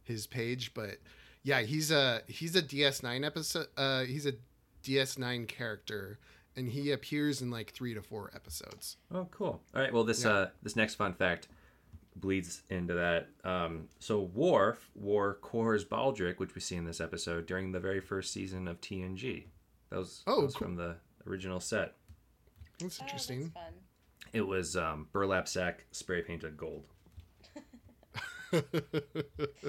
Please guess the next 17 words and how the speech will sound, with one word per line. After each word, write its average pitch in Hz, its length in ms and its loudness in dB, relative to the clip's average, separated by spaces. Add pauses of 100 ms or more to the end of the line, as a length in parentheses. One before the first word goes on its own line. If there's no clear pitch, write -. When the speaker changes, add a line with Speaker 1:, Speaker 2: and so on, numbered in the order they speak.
(320)
Speaker 3:
Those 262 280 0
pants. 320 720 -2 (240)
I 214 60 4
mean, 226 340 -2
I 208 300 2
feel 220 260 -4
like 220 260 0 (100)
the 196 100 -10
pants 190 540 -4
that 175 180 -10
the 170 60 -10
Klingons 170 460 -8
are 165 80 -10
wearing 151 380 -6 (180)
are, 156 220 -6 (120)
is 160 200 -8
worth 151 480 -12